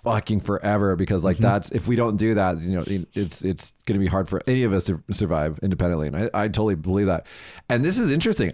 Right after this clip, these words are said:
Speaker 1: I'm a U S citizen. You are half Mexican and you were ra-, a li-, raised a little bit in Mexico, but you're a Ca-, Canadian citizen. So there we go. North America.
Speaker 2: Y-, yeah, just, just make that North American sandwich happen. Come on.
Speaker 1: Well, isn't it, like,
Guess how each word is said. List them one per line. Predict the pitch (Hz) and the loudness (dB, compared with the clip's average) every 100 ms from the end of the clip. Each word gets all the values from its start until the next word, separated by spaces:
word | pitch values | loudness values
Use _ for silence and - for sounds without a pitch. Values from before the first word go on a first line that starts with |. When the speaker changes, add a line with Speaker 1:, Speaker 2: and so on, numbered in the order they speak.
| - | -4
Speaker 1:
I'm | 95 107 123 147 117 | -2 0 0 0 -2
a | 110 | 0
U | 117 | 2
S | 139 | 2
citizen. | 113 87 80 113 147 _ - - | 0 0 0 -2 -4 _ -12 -2
You | 90 104 | 2 4
are | 139 | 4
half | 131 127 | 2 2
Mexican | 127 98 82 107 | 0 -2 -2 -2
and | 110 | 0
you | 92 | 2
were | 85 | 2
ra-, | 92 | 2
a | 95 | 2
li-, | 104 - | 2 0
raised | 95 104 82 | 2 0 2
a | |
little | 107 120 | 0 0
bit | 113 | 0
in | 98 90 | 0 0
Mexico, | 98 - 90 | 0 0 -2
but | 85 92 | 0 0
you're | 92 | 0
a | 80 | 2
Ca-, | 101 - - | -2 -2 -2
Canadian | 120 156 85 | 0 0 0
citizen. | 80 - 69 - - _ _ _ _ | -2 -4 -6 -10 -16 _ _ _ _
So | - 95 82 - - | -4 -4 -4 -8 -10
there | 62 | -4
we | 85 | -2
go. | - | -2
North | 87 92 87 | 0 0 0
America. | 123 135 139 - 127 123 _ _ - | -2 -2 -4 -4 -6 -8 _ _ -8
Speaker 2:
Y-, | - - | -6 -2
yeah, | - | -2
just, | - 127 - - - _ - | 0 -2 -4 -20 -20 _ -4
just | 123 127 | -2 0
make | 139 127 | 0 0
that | 110 - - _ _ - | -2 -4 -20 _ _ -4
North | 104 98 | -2 0
American | 101 98 95 | 0 0 0
sandwich | 90 87 80 | 0 0 -2
happen. | - - - | -4 -8 -8
Come | - | -8
on. | - - - - | -6 -8 -14 -2
Speaker 1:
Well, | 240 | 0
isn't | 220 226 381 | 2 2 2
it, | 349 214 156 | 2 0 2
like, | 147 131 - | 2 2 -2